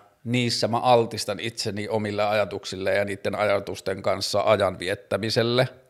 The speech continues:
Hmm. Ehkä mä en pääse tarpeeksi syvälle omaan mieleen, että mä osaisin sanoa, toimiiko se just silleen, niin kuin mä ajattelen tai haluaisin sen toimivan, mutta et ehkä mulla on se ajatus siitä käänteisestä eskapismista, että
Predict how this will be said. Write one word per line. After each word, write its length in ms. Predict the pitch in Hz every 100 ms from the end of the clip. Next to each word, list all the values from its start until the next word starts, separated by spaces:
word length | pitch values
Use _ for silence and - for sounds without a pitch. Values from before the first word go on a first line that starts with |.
| _ _ _ _ _ _ _ _ _ _ _ _ _ _ _ _ _ _ _ _ _ _ _ _ _ _ _ _ _ _ _ _ _ _ _ _
Hmm. 280 | 151 139 110 - - _ _ _ _ _ _ _ _ _ _ -
Ehkä 180 | 160 165
mä 60 |
en 80 | 175
pääse 220 | 180 175
tarpeeksi 420 | - 156 151 131 143
syvälle 260 | 135 117
omaan 260 | 117 120 113
mieleen, 420 | 127 120 104 107
että 200 | 107 110
mä 100 | 107
osaisin 360 | 113 113 117 110
sanoa, 460 | 123 113 101 101
toimiiko 420 | 135 135 113 107 -
se 100 | 98
just 220 | 101 -
silleen, 260 | 110 104
niin 80 | 107
kuin 80 | 104
mä 140 | 107 107 -
ajattelen 480 | 131 120 - 101 101
tai 120 | 107
haluaisin 440 | 127 117 101 98
sen 120 | 98
toimivan, 420 | 95 104 98 101 104
mutta 220 | 104 113
et 100 | 120
ehkä 200 | 135 135
mulla 180 | 151 143
on 60 |
se 100 | 131
ajatus 300 | 123 113 107
siitä 200 | 107 110
käänteisestä 640 | 123 110 85 95 101 95 95
eskapismista, 720 | 110 101 104 101 104 - 98
että 280 | - 104